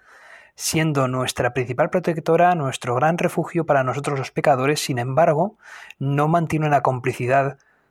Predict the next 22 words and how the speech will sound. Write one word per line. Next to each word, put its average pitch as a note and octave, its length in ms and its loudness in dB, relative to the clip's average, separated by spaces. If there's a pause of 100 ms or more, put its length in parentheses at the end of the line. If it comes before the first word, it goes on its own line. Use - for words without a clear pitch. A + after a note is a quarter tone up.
(140)
con B2+ 240 0
el A#2 180 -2
pecado A2+ 600 0 (840)
o C3+ 120 -2
con B2+ 180 0
el A#2 120 -2
pecador, A#2+ 580 0 (1500)
sino C3+ 400 -2
que C3+ 400 0 (100)
precisamente D#3+ 680 0
es - 240 -2
el C3 300 2
valor B2+ 320 4
que G3 80 -2
nosotros F3 280 -2
necesitamos, D#3 800 -2 (160)
el B2 160 -2
refugio, D#3 400 -2
la C3+ 100 2
protección C3+ 400 -4
que F#3 60 -4
nosotros F3 400 -4